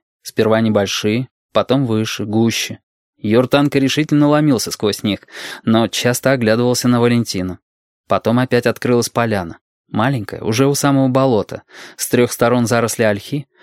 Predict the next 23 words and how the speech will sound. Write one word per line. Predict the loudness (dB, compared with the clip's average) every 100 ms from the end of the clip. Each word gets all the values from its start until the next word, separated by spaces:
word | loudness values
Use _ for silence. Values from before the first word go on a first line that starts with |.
| -8
а | -4
впереди — | -4 -2 -2 -2 -2 -4 _ _
тростник, | -2 -2 -2 -4 -4 -8 _
мохнатые | -4 0 0 0 -2
кочки | -2 0 0 -2 -12 -16 _
и | -6
проблески | -2 0 0 -2 -4
воды. | -4 -4 -8 -12 _ _ _ _ _ _ _ -2
"Давайте | -2 0 -2 -4
вот | -6 -4
здесь", | -2 -2 0 -2 -8 _ _
прошептал | -4 -2 -2 -2 -2 0
Юртанка. | 0 -2 -4 -6 -8 -16 -18 _ _ _ _ _ _ _ _
"Давай". | -4 0 2 0 -2 -8 _ _ _ _
Валентин | 2 4 4 4 4
взял | 6 4
у |
Юртанки | 4 2 2 0 0 0
нож, | 0 -2 -8 -20 -18
встал | -8 -2 -2
коленями | 0 0 4 2
в | 0
траву. | -2 -4 -2 -8